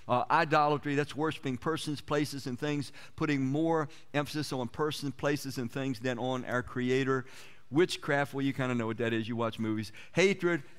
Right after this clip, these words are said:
we all kinda know about hatred. Now, notice, notice how the variety in this list. It goes from sexual immorality to witchcraft, to hatred. Discord.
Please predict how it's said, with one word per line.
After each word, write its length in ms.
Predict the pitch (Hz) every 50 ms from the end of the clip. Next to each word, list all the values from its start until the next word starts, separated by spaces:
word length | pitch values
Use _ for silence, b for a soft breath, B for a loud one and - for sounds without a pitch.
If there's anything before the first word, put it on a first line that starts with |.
| - 139
we 160 | 123 143 147
all 160 | 147 156 165
kinda 240 | 160 - 170 170 180
know 140 | 180 175 180
about 180 | 165 185 180
hatred. 460 | 175 185 196 196 190 - 156 156 147 131 B B B B B
Now, 120 | B 147 160
notice, 480 | 165 165 190 220 233 233 233 226 -
notice 320 | 175 202 220 226 226 220 -
how 340 | 196 196 180 175 160 143 135 B B B B B B B B -
the 80 | 139 135
variety 720 | 131 143 139 139 156 160 175 202 208 208 185 147 131 127
in 80 | 123 117
this 220 | 113 113 104 -
list. 320 | 117 113 107 95 92 - -
It 100 | 123 110
goes 240 | - 175 185 175 -
from 160 | - 147 127
sexual 520 | - - - 196 196 - - 196 175 170
immorality 560 | 170 165 143 135 139 160 175 185 175 135 135
to 160 | - - - 175
witchcraft, 720 | 180 202 214 185 - - - 139 127 113 95 92 - - B B B B B
to 80 | -
hatred. 500 | 160 156 147 202 214 208 - - 117 98 - B B B B B B B 104 107
Discord. 760 | 143 233 240 - - - - 160 147 123 107 95 90 82